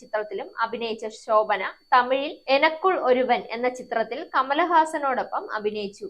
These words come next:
പിന്നീട് മലയാളം, തമിഴ്, തെലുങ്ക് ഭാഷകളിൽ നായികയായി വേഷമിട്ടു. ചിത്ര വിശ്വേശ്വരന്റെ കീഴിൽ നൃത്തം അഭ്യസിച്ച ശോഭന ഭരതനാട്യത്തെ രാജ്യാന്തര വേദികളിൽ എത്തിക്കുന്നതിൽ സുപ്രധാന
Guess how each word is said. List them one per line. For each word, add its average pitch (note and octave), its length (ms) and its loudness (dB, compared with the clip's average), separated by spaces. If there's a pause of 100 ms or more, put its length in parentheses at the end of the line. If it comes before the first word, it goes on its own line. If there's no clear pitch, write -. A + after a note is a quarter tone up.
(140)
പിന്നീട് B3 360 0 (140)
മലയാളം, A#3 560 6 (140)
തമിഴ്, A#3 340 0 (140)
തെലുങ്ക് B3+ 360 4 (140)
ഭാഷകളിൽ A3+ 520 0 (180)
നായികയായി A#3+ 540 0 (120)
വേഷമിട്ടു. G3 560 -8 (880)
ചിത്ര D#4+ 260 0 (180)
വിശ്വേശ്വരന്റെ C#4+ 800 0 (840)
കീഴിൽ C#4 320 0 (180)
നൃത്തം D4 380 4 (160)
അഭ്യസിച്ച A#3+ 540 0 (200)
ശോഭന B3 400 4 (260)
ഭരതനാട്യത്തെ C#4 880 4 (800)
രാജ്യാന്തര D4+ 500 8 (100)
വേദികളിൽ B3 480 4 (120)
എത്തിക്കുന്നതിൽ A#3 600 -4 (140)
സുപ്രധാന C4+ 520 4